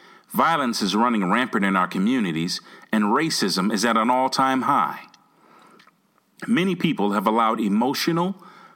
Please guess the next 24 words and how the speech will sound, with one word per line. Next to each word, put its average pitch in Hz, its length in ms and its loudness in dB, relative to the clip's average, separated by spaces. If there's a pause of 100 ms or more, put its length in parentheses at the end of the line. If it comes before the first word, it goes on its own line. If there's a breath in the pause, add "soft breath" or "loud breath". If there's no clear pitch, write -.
physical, 95 720 -2
and 104 240 0
mental 147 280 -2
stress - 460 -2
to 127 100 0
overcome 113 540 0
them. 78 300 -8 (680 soft breath)
Even 220 340 0
Christians - 760 -4 (340 loud breath)
have 131 140 -2
forgotten 139 460 0
the 135 40 2
many 170 260 0
passages 135 680 -2 (300 loud breath)
of 113 120 -2
Scripture - 520 0
that 110 160 0
remind 135 420 0
us 104 120 -2
that 113 200 -2
God 143 400 0
will 160 160 0
provide 156 500 0
comfort - 540 -2